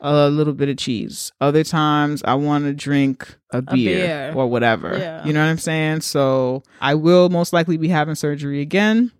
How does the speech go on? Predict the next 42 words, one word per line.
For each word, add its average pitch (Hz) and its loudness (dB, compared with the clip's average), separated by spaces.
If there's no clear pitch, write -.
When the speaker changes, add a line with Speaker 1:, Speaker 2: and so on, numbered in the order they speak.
Speaker 1:
but 147 0
I 160 -2
think 202 2
I 151 2
am 147 0
fortunate 170 0
enough 160 -2
to - -8
where 143 -2
I 131 0
had 139 -2
a 131 -4
pretty 147 -8
decent 156 -6
experience. 220 -2
And 160 0
if 165 2
you 185 0
can 190 2
find 170 0
a 147 -2
doctor 147 0
who 147 -2
you 156 -4
feel 165 2
safe 175 0
with, 320 -2
I 165 -2
think 170 -4
I 160 2
had 170 2
a 147 0
really 156 0
good 160 -2
rapport 170 -2
with 156 -8
the 147 -8
doctor 147 -2
who 151 -8
did 143 -4
my 135 -2
surgery, 196 0